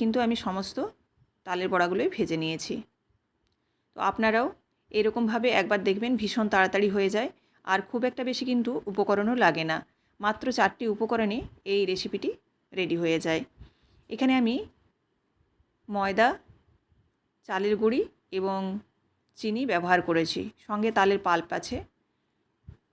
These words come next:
তো দেখুন কতটা সুন্দর হয়েছে, খেতেও কিন্তু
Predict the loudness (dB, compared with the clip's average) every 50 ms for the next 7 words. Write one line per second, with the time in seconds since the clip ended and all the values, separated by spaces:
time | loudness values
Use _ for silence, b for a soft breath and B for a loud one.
0 | _ _ _ -14 -6 -2 -2 -2 0 -2 -2 0 0 0 0 0 -2 -2 -2 -2
1 | -2 -2 0 2 2 2 2 2 2 2 0 0 -4 -4 -6 _ _ _ _ _
2 | _ -10 -4 0 0 0 2 0 -2 -4 -2 -2